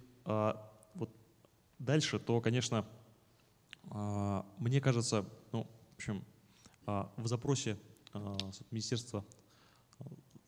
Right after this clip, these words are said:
с-, а, в запросе Министерства развития не хватает вот этих вот,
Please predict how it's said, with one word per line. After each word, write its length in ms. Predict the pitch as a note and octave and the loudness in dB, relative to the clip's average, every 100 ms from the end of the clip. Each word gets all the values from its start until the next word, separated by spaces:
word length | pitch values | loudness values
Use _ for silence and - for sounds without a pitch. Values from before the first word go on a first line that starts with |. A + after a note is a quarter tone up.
| G#2 B2 | -16 -8
с-, 180 | - - - | -8 -10 -12
а, 220 | G#2 G2+ F#2 - | -8 -8 -8 -6
в 20 | |
запросе 300 | A2+ C3+ B2+ | 0 0 0
Министерства 420 | A#2 B2+ A#2+ A2+ | -2 -4 -4 -4
развития 480 | A2 D3+ D#3 A2 - - | -2 -2 0 -2 -2 -8
не 100 | A#2+ | -8
хватает 480 | A2+ A#2 C#3 C3+ A#2+ | -4 -2 2 2 0
вот 140 | A2+ | -2
этих 180 | A#2 G#2 | -2 -2
вот, 160 | A2 | -4